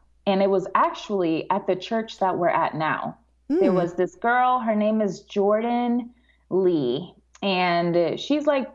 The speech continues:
Speaker 1: pretty well known with, like, the Instagram world for just being a woman of faith.
Speaker 2: Mm-hmm.
Speaker 1: And she was teaching a lettering workshop. And while she was there, and it wasn't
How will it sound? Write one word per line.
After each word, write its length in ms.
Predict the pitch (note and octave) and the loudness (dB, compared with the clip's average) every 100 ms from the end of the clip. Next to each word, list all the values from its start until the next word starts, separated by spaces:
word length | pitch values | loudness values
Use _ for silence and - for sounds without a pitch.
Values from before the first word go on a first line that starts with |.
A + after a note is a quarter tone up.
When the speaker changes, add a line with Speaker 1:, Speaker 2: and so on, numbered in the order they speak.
| _ _ | _ _
Speaker 1:
pretty 280 | - E4 E4+ | 0 2 4
well 240 | D#4 C4+ | 2 2
known 500 | A#3 G3 F#3+ G3 G3+ F#3 F#3+ | 2 2 2 2 0 -2 0
with, 200 | F#3 F#3 | 0 2
like, 380 | F3+ E3 E3 - _ _ _ _ - | 2 2 -2 -18 _ _ _ _ -4
the 100 | G3+ | 0
Instagram 680 | - G3+ A3 G3 G3 F#3+ F#3 | 0 -2 0 2 2 0 0
world 520 | F#3+ F#3+ F#3 F#3 - | 2 4 2 0 -4
for 140 | - F#3+ | -2 0
just 300 | F#3+ F#3 - | 0 -2 0
being 560 | F#3+ E3+ E3 E3 E3 D3 | 0 0 0 0 0 0
a 120 | - F3 | 2 2
woman 360 | E3+ E3 E3 | 2 2 2
of 120 | D#3+ D3 | 0 0
faith. 440 | D#3 C#3+ G#3+ - | 0 2 0 -2
Speaker 2:
Mm-hmm. 380 | A3 F#3+ G3+ G3 G3+ | -2 0 2 0 2
Speaker 1:
And 260 | G3+ F#3+ | 2 0
she 160 | F#3+ C4 | 0 0
was 140 | B3 A#3 | 0 2
teaching 280 | C4 A#3+ A3 | 0 2 2
a 40 | |
lettering 400 | F#3 F#3 F#3+ E3 | 4 2 2 2
workshop. 480 | D3 - - C#3+ - | -2 -2 0 0 2
And 120 | G#3 | 2
while 160 | G#3 G#3+ | 2 2
she 200 | - E4+ | 0 0
was 200 | F#4+ F3+ | 0 0
there, 420 | F3 D#3 C#3+ - _ _ - - | 2 2 0 -6 _ _ -16 -2
and 120 | B3+ | 0
it 100 | C4+ | 2
wasn't 460 | D#4 F4 F4+ G4+ | 4 2 2 0